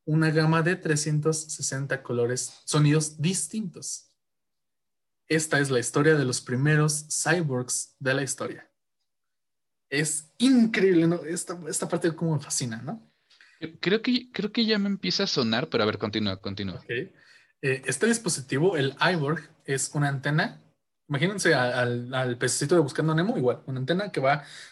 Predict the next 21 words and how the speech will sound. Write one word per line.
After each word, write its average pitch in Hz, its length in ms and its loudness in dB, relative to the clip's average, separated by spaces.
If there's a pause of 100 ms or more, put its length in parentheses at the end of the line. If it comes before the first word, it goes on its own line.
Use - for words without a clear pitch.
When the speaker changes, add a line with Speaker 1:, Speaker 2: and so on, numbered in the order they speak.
(160)
Speaker 1:
de, 131 400 0
de 135 140 -2
la, 127 220 -2
de 143 200 -2
la 131 100 2
base 147 240 2
del 175 120 2
cráneo 208 440 2 (800)
hasta - 180 -8
el 127 60 -2
frente, 165 460 -2
tiene 135 200 -2
una 135 180 -2
cámara 208 480 2
en, 131 320 -8
en, 127 420 -8
en 131 200 -8
frente, 185 400 -2 (680)
y 180 120 4
esa 190 260 2
cámara 208 560 2